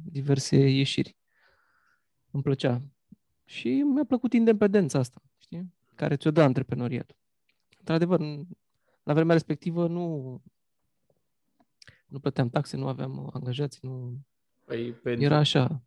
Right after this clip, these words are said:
Speaker 2: Da. Era, cred că toți, uh, am făcut chestia asta. Eu, în primul an în care m-am mutat în București, la nouăsprezece ani, cumpăram de pe AliExpress, uh,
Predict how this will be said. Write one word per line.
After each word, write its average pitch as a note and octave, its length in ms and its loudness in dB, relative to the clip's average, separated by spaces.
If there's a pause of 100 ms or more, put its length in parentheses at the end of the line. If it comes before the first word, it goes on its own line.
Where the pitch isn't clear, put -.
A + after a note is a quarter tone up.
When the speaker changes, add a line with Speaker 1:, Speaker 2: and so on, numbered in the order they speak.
Speaker 2:
Da. G#2 380 -6 (500)
Era, A2+ 540 -4 (560)
cred C#3+ 240 -2
că C#3 100 -2
toți, B2+ 340 -4
uh, G2+ 360 0 (400)
am G2+ 140 -6
făcut F#2+ 260 -8
chestia G2 360 -2
asta. G2 240 -6
Eu, G#2 520 -4 (500)
în A2 160 -4
primul A2 280 0
an A2 80 0
în A2+ 100 -4
care A2+ 140 -2
m-am G#2 160 -2
mutat G#2 260 -6
în G#2 120 -4
București, A#2 640 -6 (580)
la G#2+ 500 -4
nouăsprezece G#2+ 640 -2
ani, B2+ 240 0 (520)
cumpăram A2+ 440 -2
de A#2 120 0
pe G#2 500 0 (240)
AliExpress, A2 1040 -2
uh, G2 520 -2